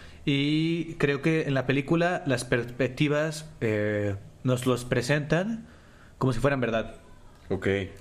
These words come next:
Speaker 1: O sea, aquí te están contando la historia, pero tú estás viendo lo que en verdad pasó. Por
Speaker 2: Ujú.
Speaker 1: ejemplo, cuando miente Bullock, tú ves que está mintiendo.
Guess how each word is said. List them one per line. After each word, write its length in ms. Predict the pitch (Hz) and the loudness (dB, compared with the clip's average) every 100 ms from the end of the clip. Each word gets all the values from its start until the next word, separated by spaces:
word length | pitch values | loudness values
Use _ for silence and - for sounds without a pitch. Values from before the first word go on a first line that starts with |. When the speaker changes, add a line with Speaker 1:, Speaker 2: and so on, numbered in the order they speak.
| - | -4
Speaker 1:
O 80 | |
sea, 140 | 127 131 | 0 0
aquí 640 | 127 147 151 147 143 - - | 2 0 2 0 0 -4 -6
te 80 | - | -2
están 220 | 127 135 | 0 0
contando 280 | 135 131 139 | 0 0 2
la 80 | 139 | 2
historia, 300 | - 147 143 | 2 0 0
pero 140 | 120 | -2
tú 80 | 131 | 0
estás 240 | 127 143 | 0 2
viendo 240 | 135 131 123 | 2 2 0
lo 100 | 117 | 0
que 80 | 110 | 0
en 80 | |
verdad 320 | 107 110 113 113 | 2 2 0 0
pasó. 360 | 117 139 127 | 0 0 -2
Por 80 | - | 0
Speaker 2:
Ujú. 80 | 113 | 0
Speaker 1:
ejemplo, 220 | 127 135 | 2 2
cuando 160 | 135 131 | 2 2
miente 180 | 143 156 | 0 2
Bullock, 440 | 143 151 185 - - | 2 2 0 -2 0
tú 140 | 151 | 2
ves 160 | 131 - | 2 0
que 60 | |
está 140 | - 120 | 0 0
mintiendo. 380 | 113 139 117 | 2 0 0